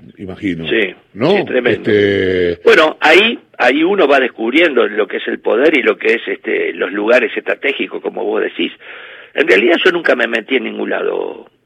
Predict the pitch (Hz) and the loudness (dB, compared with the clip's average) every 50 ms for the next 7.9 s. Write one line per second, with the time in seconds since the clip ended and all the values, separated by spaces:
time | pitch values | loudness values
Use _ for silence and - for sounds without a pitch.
0 | _ - - - 95 - 87 - - - - - - - - - 98 87 78 - | _ -10 -6 -4 -4 -2 -4 -4 -6 -10 -10 -10 -10 -8 -8 -8 -10 -10 -10 -12
1 | - - - _ _ - - - 123 113 98 90 - _ _ - - _ - - | -16 -18 -20 _ _ -2 0 0 2 2 0 -2 -6 _ _ -20 -20 _ -20 -20
2 | _ _ - - 233 226 - - 196 170 - 139 123 117 - - - - 165 185 | _ _ -6 -4 -2 0 2 2 2 2 2 0 0 0 -2 -4 -2 0 0 0
3 | 202 220 226 - 135 127 120 147 165 208 220 190 151 135 147 131 127 196 202 180 | 0 -2 -4 -2 -2 0 2 2 4 4 6 6 6 6 4 4 4 4 4 4
4 | 139 135 139 131 139 147 170 165 - 143 143 143 - 185 185 214 208 202 196 196 | 4 4 4 4 4 4 2 2 4 2 2 2 4 4 6 6 6 4 4 2
5 | 185 - 190 185 180 180 175 - 156 208 247 254 202 170 143 - 240 180 185 180 | 0 2 2 4 4 4 2 2 4 4 4 4 4 4 2 2 4 4 4 6
6 | - 233 254 277 151 135 143 127 127 156 185 175 151 143 139 127 - 180 165 151 | 4 4 2 0 -4 -6 -4 -2 0 0 0 0 0 0 0 0 0 0 -2 -4
7 | - - 143 127 123 127 143 147 135 - 135 123 120 123 139 151 151 | 0 2 2 2 2 2 0 0 0 0 2 4 4 4 4 2 0